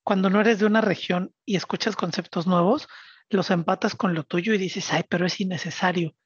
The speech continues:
¿Para qué necesitas otro concepto de esto ya existente?", ¿no? Y entonces la gente dice, "Es frío". No, no, no, no.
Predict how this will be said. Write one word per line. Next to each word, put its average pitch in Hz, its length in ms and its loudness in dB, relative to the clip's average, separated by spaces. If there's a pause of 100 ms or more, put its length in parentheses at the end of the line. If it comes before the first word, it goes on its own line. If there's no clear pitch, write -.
(160)
¿Para 180 120 0
qué 180 120 -2
necesitas 180 420 -2
otro 185 200 -2
concepto 196 680 0 (360)
de 160 180 0
esto 160 220 -4
ya 160 140 -4
existente?", 165 560 -6
¿no? 180 140 -2
Y 240 80 -2
entonces 170 340 -4
la 156 80 0
gente 165 240 -4
dice, 160 260 -2 (260)
"Es 240 200 0
frío". 190 460 2
No, 175 400 0 (640)
no, 214 400 2
no, 196 320 0
no. 170 340 -4